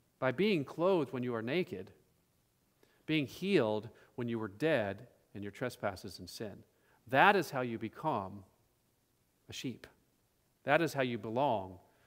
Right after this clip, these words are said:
to the Lord. And as a result, that is going to change you. Because if you think about it,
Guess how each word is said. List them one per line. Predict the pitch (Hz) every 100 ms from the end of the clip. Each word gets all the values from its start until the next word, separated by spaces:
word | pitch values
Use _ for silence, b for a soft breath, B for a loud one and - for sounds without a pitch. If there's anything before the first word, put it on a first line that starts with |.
| _
to | -
the | 104
Lord. | 107 113 - - _ _ _ _ b b b b
And | 135
as | 151
a |
result, | 190 175 220 226 127
that | 160 185 196 190
is | 220 254 180
going | 175 220 208 160
to | - 170
change | - 190 233 220 -
you. | - 104 - _ _ _ _ _ _ _ _ _ _ _ _ _ b b
Because | 160
if | 170
you | 180
think | 214 311
about | 147 110
it, | 95